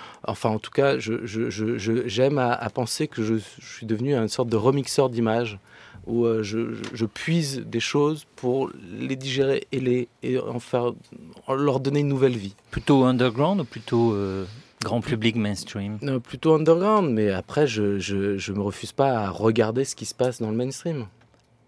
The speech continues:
Speaker 2: Le punk ?
Speaker 1: Ah oui, le punk, ça, c'est quelque chose qui m'a fasciné, parce que, parce que ça,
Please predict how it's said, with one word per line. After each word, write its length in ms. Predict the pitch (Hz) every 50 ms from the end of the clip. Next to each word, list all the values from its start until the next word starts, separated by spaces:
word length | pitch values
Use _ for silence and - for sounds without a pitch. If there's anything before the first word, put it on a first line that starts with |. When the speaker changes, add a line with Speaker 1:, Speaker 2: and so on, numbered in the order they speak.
| _ -
Speaker 2:
Le 80 | 117 107
punk ? 460 | - - 117 117 156 - - - - _ _ _ _ _ - - - - -
Speaker 1:
Ah 100 | - 143
oui, 100 | 175 170
le 100 | 123 101
punk, 260 | - - 123 131 120
ça, 220 | - - 92 90 87
c'est 160 | - - 92
quelque 240 | - 95 - - 98
chose 200 | - - 120 -
qui 120 | - -
m'a 120 | 98 92
fasciné, 800 | 87 - - - 101 - - - - 131 160 170 139 101 92 87 -
parce 220 | - 95 - - -
que, 380 | - 104 101 101 98 95 92 - _ - - - - - _ _
parce 180 | - 90 - -
que 140 | - - 104
ça, 220 | - - 92 87